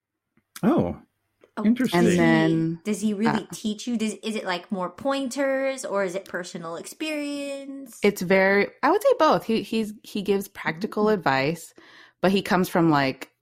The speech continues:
Speaker 3: he's a son of two in-, immigrants, and he kind of has that humor of, like, I don't know, being raised by immigrant parents and
Speaker 1: Like, like being, you know, like, Myra, uh, and my parents also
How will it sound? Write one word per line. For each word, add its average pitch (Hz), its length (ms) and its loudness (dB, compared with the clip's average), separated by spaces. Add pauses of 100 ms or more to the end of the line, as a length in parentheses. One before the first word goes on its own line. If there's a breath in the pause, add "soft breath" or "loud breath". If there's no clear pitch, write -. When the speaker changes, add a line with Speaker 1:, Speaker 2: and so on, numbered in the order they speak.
(100)
Speaker 3:
he's 165 240 0
a 156 60 2
son 156 240 2
of 147 120 2
two 143 180 0
in-, 151 200 2 (120)
immigrants, 165 720 2
and 151 100 -2
he 151 140 -6
kind 147 240 -2
of 143 100 -4
has 143 200 -2
that - 200 -4
humor 147 460 2
of, 131 160 -4
like, 123 500 -6 (320)
I 240 40 -6
don't 269 120 2
know, 180 220 2
being 170 240 2
raised 165 260 4
by 160 120 4
immigrant 147 380 2
parents 139 580 -4
and 127 320 -6 (200)
Speaker 1:
Like, 147 300 4
like 151 200 4
being, 180 280 6
you 185 100 6
know, 147 160 6
like, 127 360 2 (260)
Myra, 131 640 2 (480 soft breath)
uh, 123 320 2
and 131 180 4
my 180 260 6
parents 131 480 2
also 123 540 2